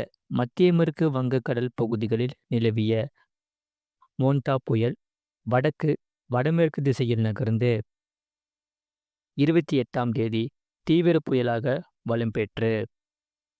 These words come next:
அது மத்திய மேற்கு வங்கக்கடல் பகுதிகளில் மசூலி பட்டினத்திலிருந்து தெற்கு மற்றும் தென்கிழக்கே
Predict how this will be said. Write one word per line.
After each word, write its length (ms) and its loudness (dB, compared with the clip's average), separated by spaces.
அது 240 0
மத்திய 420 0
மேற்கு 400 0
வங்கக்கடல் 640 -2
பகுதிகளில் 640 -4
மசூலி 480 2
பட்டினத்திலிருந்து 840 0
தெற்கு 440 2
மற்றும் 440 -2
தென்கிழக்கே 680 0